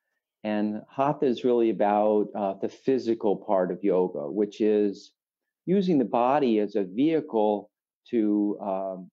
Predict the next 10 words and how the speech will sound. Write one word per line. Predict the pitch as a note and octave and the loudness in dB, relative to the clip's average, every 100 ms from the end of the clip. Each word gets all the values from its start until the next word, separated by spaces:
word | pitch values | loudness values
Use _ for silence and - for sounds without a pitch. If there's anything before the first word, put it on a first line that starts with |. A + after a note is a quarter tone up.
| G2 | -12
unite | A2 A2 G#2+ A2 A2 | -8 -6 -6 -6 -4
ourselves, | G#2 F#2+ - G2+ F#2+ F2 F2 F#2 | -6 -8 -8 -6 -6 -8 -10 -8
our | F2+ F2 F#2 | -6 -6 -10
spirit, | - - B2 A2+ A2 G#2+ | -18 -10 -2 0 0 0
our | F#2+ F2+ | -4 -6
mind, | G2 G2+ G#2 G#2 G#2 G2+ - | -6 -6 -6 -6 -6 -10 -10
and | A2 G#2+ | -10 -10
of | - | -8
course | G2+ - | -8 -8
the | - | -18